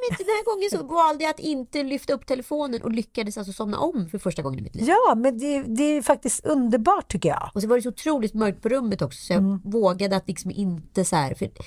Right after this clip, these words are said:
Speaker 1: det som brukar hända i mig när det är så där mörkt på rummet, det är så här: "Vad är klockan nu? Vad är klockan nu? Nu måste jag titta, nu måste jag reda på det." Och när
Speaker 2: Ja.
Speaker 1: jag har tittat, tagit reda på det, då har jag ju sett telefonen.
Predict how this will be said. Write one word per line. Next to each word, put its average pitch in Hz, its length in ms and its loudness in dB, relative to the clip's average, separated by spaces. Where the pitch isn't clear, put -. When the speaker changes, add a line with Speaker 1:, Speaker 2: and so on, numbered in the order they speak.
Speaker 1:
det 190 140 0
som 190 120 -6
brukar 240 340 4
hända 202 260 4
i 160 40 4
mig 147 380 0
när 165 120 0
det 151 60 2
är 143 60 2
så - 100 -4
där 139 80 -2
mörkt 135 220 -2
på 165 60 -2
rummet, 160 320 0
det 170 80 0
är 151 60 0
så - 80 -8
här: 127 100 -8
"Vad 175 100 0
är - 40 -6
klockan 170 220 -4
nu? 156 120 -2
Vad 180 100 0
är - 40 -6
klockan 156 240 -2
nu? 151 200 -2
Nu 190 60 0
måste 175 200 0
jag 165 60 -6
titta, 208 200 -2
nu 147 60 -4
måste 139 160 -2
jag 175 60 4
reda 196 160 4
på 208 80 -2
det." 156 140 2
Och - 140 -2
när 170 60 4
Speaker 2:
Ja. 165 60 6
Speaker 1:
jag 180 80 4
har 170 60 -4
tittat, 196 300 -2
tagit 233 200 2
reda 175 140 6
på - 120 0
det, 147 120 4
då 156 120 2
har 190 100 4
jag 185 100 4
ju 196 100 0
sett - 240 -6
telefonen. 151 580 -2